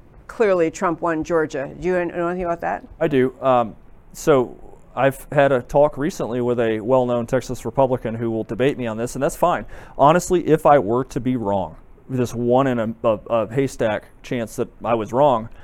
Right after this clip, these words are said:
Speaker 2: it's a good thing for America because we have clean election systems. I'm positive, like, at least with this electoral college result, I'm not wrong. So if I'm right, then we have to get this thing right.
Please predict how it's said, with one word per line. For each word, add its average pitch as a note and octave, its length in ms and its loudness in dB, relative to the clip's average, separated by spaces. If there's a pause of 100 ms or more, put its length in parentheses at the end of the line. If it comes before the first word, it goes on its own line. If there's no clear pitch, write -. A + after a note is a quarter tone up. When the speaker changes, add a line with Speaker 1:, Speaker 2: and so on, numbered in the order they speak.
(180)
Speaker 2:
it's C#3+ 160 -2
a D3 40 0
good D#3+ 200 0
thing C#3+ 160 -4
for B2 160 -6
America C3+ 420 -2
because A2+ 240 -8
we A#2+ 80 -4
have A#2 140 -2
clean C3 240 -6
election G#2+ 340 -4
systems. - 480 -16 (320)
I'm C#3 200 4 (160)
positive, B2 640 0
like, A#2+ 220 0
at B2 140 0
least C#3+ 240 -6
with C#3+ 80 -6
this B2 180 -8
electoral A2+ 360 -2
college A2+ 260 0
result, G#2+ 480 -2
I'm A#2+ 100 -6
not B2 180 0
wrong. G#2+ 380 0 (320)
So C#3+ 240 8
if B2 100 4
I'm A#2+ 160 4
right, D#3+ 300 4 (180)
then C3+ 200 2
we A#2+ 100 -2
have C3 140 0
to B2+ 60 -12
get A#2+ 140 -6
this G#2 160 -10
thing G2+ 200 -6
right. G#2 400 2